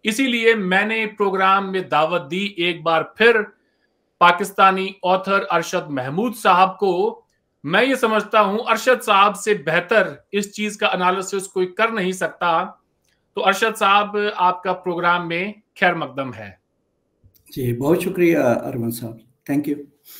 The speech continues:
Speaker 1: जी, तो पहला सवाल मेरा यही है कि हिंदुस्तान का मुसलमान इस सरजमीन हिंदुस्तान से, इस मिट्टी से अपनी जो मोहब्बत है उसका इजहार इतना नहीं करता जितना वो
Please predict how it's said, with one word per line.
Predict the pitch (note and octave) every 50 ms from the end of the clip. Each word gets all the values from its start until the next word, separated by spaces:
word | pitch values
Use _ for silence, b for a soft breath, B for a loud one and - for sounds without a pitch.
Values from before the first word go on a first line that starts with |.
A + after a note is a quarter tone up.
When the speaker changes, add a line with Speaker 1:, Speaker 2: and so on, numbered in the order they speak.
| B B B -
Speaker 1:
जी, | B2 C3+ E3 E3 D#3+
तो | D#3+ -
पहला | F#3+ F#3+ - A#3 B3 C4+
सवाल | B3+ - A#3+ A3 A3 A3 A3+ A3
मेरा | A3 A3 A3 A3+
यही | G#3+ G3+ G3+ G#3+ A#3+ A#3+
है | A3 F3+ D#3+ E3+ F#3+ G#3
कि | G#3 A#3+ A3+
हिंदुस्तान | G#3 F#3+ G3 G#3+ G#3+ G#3+ - A3 A3+ A#3+ A#3+
का | A#3 A#3+ A#3
मुसलमान | G#3+ G3+ F#3 F#3 G3+ G3 F#3+ F#3+ F#3+ F#3+ G3 G#3 G#3+ A3 - - B3
इस | B3+ A#3+ - -
सरजमीन | - G#3+ A#3 A#3+ C#4+ C#4+ D4+ D4+ C#4+ C#4+ C4+ B3+ A#3 F#3+ - - _ -
हिंदुस्तान | - F#3 F#3 F#3+ F3+ F#3 - F3+ E3+ F3+ F#3 F#3
से, | F3+ - - E3+
इस | F3 F3 - C4 B3 -
मिट्टी | F#3+ F3+ F#3+ G#3 G3+ - - C#4 C#4
से | C4+ - B3 A3+ A3 A3 A3 A3 G#3+ G#3+ B B B B B B
अपनी | F#3+ F#3+ F#3+ G3 G#3 A3 G#3+
जो | G3 G3+ G3+ F#3
मोहब्बत | F3+ D3+ C#3 D#3+ D#3+ D#3+ E3+ G3 G3 G3 -
है | F3+ F3 F#3+ - -
उसका | B3 B3+ - - - D#4
इजहार | D#4 C#4+ A#3 F#3+ E3 E3 E3+ F#3 F#3+ - -
इतना | F#3+ F#3+ F#3+ F#3+ F3+
नहीं | F3 E3+ E3+ G3 A3
करता | G#3+ A3 G#3 G3+ G#3 G#3+ G#3+ A3 A3+
जितना | G#3+ F3 G3 G3 G3 G#3+ A3+ A#3 A#3+ A#3+
वो | A3+ G3+ G#3 G#3+ A3 A3+ G#3+ G#3+ G#3+